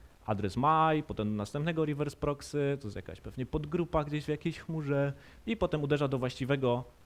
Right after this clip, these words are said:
e, serwera z zasobami i dopiero ten serwer z zasobami musi wygenerować, e, znaczący dokument, e, w sensie, w sensie Hejtosa, tak? Musi wygenerować te linki. No i teraz, e, te linki mogą powstać na kilka sposobów. E,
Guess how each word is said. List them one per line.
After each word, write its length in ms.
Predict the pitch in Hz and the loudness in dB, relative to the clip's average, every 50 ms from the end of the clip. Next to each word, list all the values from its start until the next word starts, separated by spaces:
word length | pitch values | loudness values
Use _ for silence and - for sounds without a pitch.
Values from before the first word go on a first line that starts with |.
| - - - | -20 -10 -4
e, 400 | - 120 117 113 117 113 113 113 | 0 2 4 4 4 4 2 2
serwera 420 | - 135 120 117 135 131 123 120 | 2 2 2 4 4 4 4 4
z 60 | 113 | 2
zasobami 580 | 110 120 107 - 117 113 113 113 127 156 185 196 - - - - - - _ - - - - _ - - - - - | 0 0 0 0 2 4 4 4 4 2 0 -2 -4 -8 -20 -20 -20 -20 _ -20 -20 -20 -20 _ -20 -20 -12 -4 0
i 60 | 131 | 2
dopiero 300 | 131 - 135 135 135 117 | 2 4 4 4 4 6
ten 220 | - 156 185 180 | 4 4 4 4
serwer 360 | 156 170 175 170 160 156 147 | 4 4 4 4 4 4 2
z 60 | 139 135 | 2 0
zasobami 540 | 143 135 - 127 120 120 127 151 170 175 | 0 0 0 0 0 2 0 0 0 0
musi 200 | 160 151 - - | -2 -2 -2 -2
wygenerować, 640 | 135 139 131 143 127 131 127 131 143 143 139 131 - - - - - - - - - | 0 0 2 2 4 2 4 2 4 4 2 2 0 -6 -20 -20 -20 -20 -20 -14 -6
e, 380 | - 101 110 110 113 104 - - - - - - - _ _ _ _ _ - - - _ - - - | -2 2 4 4 4 4 2 -2 -8 -18 -20 -20 -20 _ _ _ _ _ -20 -20 -20 _ -20 -16 -8
znaczący 760 | - 131 120 131 139 139 - - 165 170 160 156 - - 147 | -6 -2 2 4 4 4 4 4 2 2 2 2 0 -2 -2
dokument, 640 | 135 135 127 - - 156 139 139 135 127 127 127 - | -2 -2 -2 0 0 2 2 4 2 2 0 0 -2
e, 20 | 107 85 120 117 117 113 113 107 | -2 0 2 4 4 4 4 2
w 60 | - | 0
sensie, 420 | - 127 120 - - 117 113 113 113 | 0 0 0 0 0 0 2 0 0
w 40 | - | 0
sensie 260 | - 120 - 120 113 | -2 -2 0 2 2
Hejtosa, 400 | 123 113 101 101 101 - - - | 2 2 2 0 -2 -4 -4 -2
tak? 180 | - 139 151 - - - - - | -2 -2 -2 -2 -6 -14 -6 -4
Musi 160 | 131 - 147 | -2 -2 0
wygenerować 500 | 143 - 143 147 143 147 151 143 139 127 | 2 4 6 6 6 6 6 4 4 2
te 100 | - 127 | 2 0
linki. 280 | 113 104 98 87 - - - - - - - - - - - - - - - - - | 0 0 0 -2 -6 -12 -20 -20 -20 -18 -18 -18 -18 -16 -16 -16 -14 -16 -14 -10 -4
No 60 | 127 135 | -2 0
i 60 | 143 | 2
teraz, 260 | 165 165 160 160 - - - - - - - - - - - - | 4 4 2 2 -2 -16 -20 -20 -20 -20 -20 -20 -20 -20 -10 -2
e, 280 | - 131 131 135 135 | 2 4 4 4 4
te 140 | 131 - 160 | 2 2 0
linki 200 | 185 220 220 226 | 0 0 0 0
mogą 200 | 208 190 185 180 | 0 2 2 2
powstać 320 | - 190 180 - 180 170 156 | 2 0 0 2 2 2 2
na 80 | 156 | 2
kilka 260 | - 180 165 - 156 | 0 0 0 0 0
sposobów. 580 | 143 - 147 - 139 120 127 143 151 - - - - | -2 -2 -2 0 0 2 2 2 2 0 -4 -10 -6
E, 380 | - 123 127 131 131 127 127 | -2 0 2 4 2 2 0